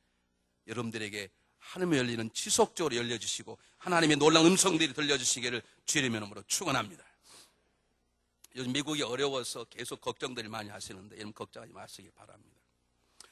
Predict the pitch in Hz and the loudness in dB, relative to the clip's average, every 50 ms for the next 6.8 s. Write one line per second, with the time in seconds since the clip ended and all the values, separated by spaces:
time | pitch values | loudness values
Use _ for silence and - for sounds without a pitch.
0 | _ _ _ - 101 120 139 151 165 170 131 - - 226 294 311 311 - - 120 | _ _ _ -10 -4 0 0 0 0 0 -4 -4 -6 -8 -8 -8 -8 -10 -12 -14
1 | 110 101 - - - 104 107 131 135 143 127 104 - - - 101 90 - - - | -14 -12 -14 -12 -12 -10 -8 -8 -6 -4 -6 -6 -6 -10 -12 -14 -20 -20 -20 -20
2 | 107 _ _ _ _ _ _ _ _ _ _ _ _ _ _ _ _ _ _ _ | -20 _ _ _ _ _ _ _ _ _ _ _ _ _ _ _ _ _ _ _
3 | _ - 110 117 123 123 95 - 92 90 85 90 95 98 98 - - 117 104 104 | _ -10 -6 -4 -2 -2 -4 -4 -8 -10 -10 -10 -10 -10 -16 -18 -18 -18 -18 -18
4 | 95 101 107 107 101 95 95 _ - 110 143 156 - - - _ - 73 71 - | -18 -16 -16 -16 -18 -18 -20 _ -20 -20 -20 -18 -20 -20 -20 _ -20 -20 -20 -20
5 | - - _ _ _ _ _ _ _ _ _ _ _ _ _ _ _ _ _ _ | -20 -20 _ _ _ _ _ _ _ _ _ _ _ _ _ _ _ _ _ _
6 | _ _ _ - - 139 190 - - - 123 - - 104 90 | _ _ _ -18 -16 -14 -12 -12 -12 -12 -12 -12 -14 -18 -20